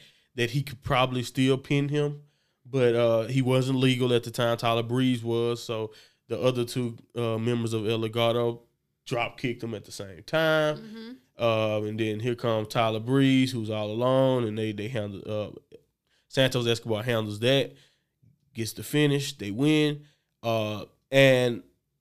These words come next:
Speaker 1: you know, I was kinda, I'm kinda not, I don't know. I don't know if they'll have a match. Like, I don't know. Is that on the official card? I don't think it is.
Speaker 2: Yeah.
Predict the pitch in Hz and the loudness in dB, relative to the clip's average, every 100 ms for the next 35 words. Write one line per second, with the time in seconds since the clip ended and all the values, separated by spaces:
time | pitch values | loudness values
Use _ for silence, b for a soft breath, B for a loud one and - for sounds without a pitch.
0 | _ _ 156 156 156 139 135 151 143 - | _ _ 0 6 8 8 8 6 4 2
1 | 180 170 127 147 147 180 170 160 160 160 | 2 4 2 0 2 2 4 2 2 2
2 | 143 156 160 170 139 113 131 151 151 147 | 6 6 6 6 6 4 4 4 6 6
3 | 139 131 139 127 139 131 147 147 147 147 | 6 4 4 4 4 4 4 2 0 0
4 | 117 120 117 127 135 131 127 - 123 131 | -2 -4 0 2 2 0 -4 -6 -6 0
5 | 139 139 139 139 139 147 147 143 147 160 | 2 4 4 2 0 -2 -6 -8 -2 0
6 | 151 135 131 135 139 160 147 _ _ _ | 0 -2 -4 -4 -4 -6 -6 _ _ _
7 | _ _ _ 135 135 160 208 226 - 285 | _ _ _ 2 4 6 4 -2 -10 -14